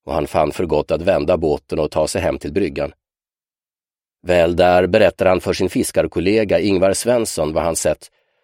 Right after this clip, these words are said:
och de kom fram till att det nog var bäst att ringa militären.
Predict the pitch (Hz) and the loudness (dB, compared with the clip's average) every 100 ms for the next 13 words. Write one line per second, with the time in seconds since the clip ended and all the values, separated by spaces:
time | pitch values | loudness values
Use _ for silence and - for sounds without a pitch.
0 | _ - 101 110 104 120 117 85 82 98 | _ -4 2 2 4 0 2 2 2 0
1 | 90 - 131 82 82 107 76 80 - 85 | -2 0 0 0 2 0 2 -2 -2 -4
2 | 117 90 67 71 92 - 69 73 | 0 0 -2 -2 -4 -4 -8 -8